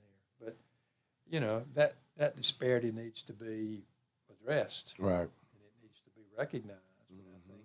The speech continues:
Speaker 1: that, uh, you know, my time came was so different. I mean, I,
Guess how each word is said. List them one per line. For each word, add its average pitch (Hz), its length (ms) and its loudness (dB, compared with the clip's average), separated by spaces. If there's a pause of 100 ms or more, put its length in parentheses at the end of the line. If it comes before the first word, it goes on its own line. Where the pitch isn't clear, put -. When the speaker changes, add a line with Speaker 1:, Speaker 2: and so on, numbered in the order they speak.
(140)
Speaker 1:
that, 107 140 -14 (1080)
uh, 107 360 0 (920)
you 147 60 -8
know, 117 240 -2 (160)
my 143 100 6
time 107 580 0 (360)
came 117 160 -4
was 117 100 0
so 113 140 2
different. 113 380 4
I - 20 -4
mean, 107 140 -4
I, 131 160 4